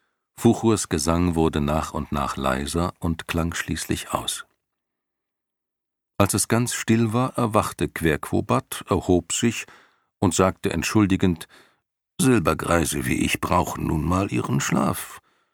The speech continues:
Bei euch jungen Leuten ist das anders. Nehmt's mir nicht übel, aber ich muß jetzt ins Bett."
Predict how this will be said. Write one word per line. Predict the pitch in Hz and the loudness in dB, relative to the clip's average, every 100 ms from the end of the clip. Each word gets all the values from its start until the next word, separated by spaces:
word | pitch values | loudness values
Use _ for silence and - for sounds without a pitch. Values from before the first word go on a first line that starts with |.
| _ - | _ -4
Bei | |
euch | - 95 - | 2 2 2
jungen | 98 135 | 2 2
Leuten | 123 139 - | 2 0 0
ist | 139 127 | -4 0
das | - 170 | -2 0
anders. | - - - - - _ - | 0 0 -4 -10 -12 _ 0
Nehmt's | 180 120 - | 2 2 0
mir | - 65 | -4 -4
nicht | 64 - | -4 -2
übel, | - - 73 | -2 0 0
aber | 110 82 - | 0 -2 -4
ich | - - - | -2 -2 2
muß | 113 82 | 2 2
jetzt | 80 69 - | -2 -2 -2
ins | - 62 - | -4 -4 -4
Bett." | - - - | -4 -8 -10